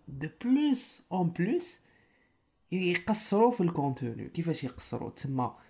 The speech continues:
مثلاً Instagram بكري كيبدا كانوا كاينين لي فيديو طوال، ومن بعد رجعهم فيديو اون minute، ومن بعد زادوا اخترعوا لنا reels، الريلز اللي فيهم خمسطاش second،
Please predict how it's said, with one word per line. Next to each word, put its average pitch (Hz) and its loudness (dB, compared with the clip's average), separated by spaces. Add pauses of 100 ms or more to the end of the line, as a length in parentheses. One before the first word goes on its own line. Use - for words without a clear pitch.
(320)
مثلاً 131 0 (720)
Instagram 120 -4
بكري 123 -4
كيبدا 123 -8
كانوا 123 -6
كاينين 127 -4
لي 123 -2
فيديو 120 -4
طوال، 127 -2 (1000)
ومن 196 -4
بعد 196 -4
رجعهم 160 -4 (720)
فيديو 135 2 (180)
اون 170 2
minute، 139 -2 (1400)
ومن 240 4
بعد 185 2
زادوا 170 0
اخترعوا 151 -6
لنا 127 -2
reels، 170 -4 (520)
الريلز 147 0
اللي 135 2
فيهم 131 -4
خمسطاش 127 -4
second، 123 -8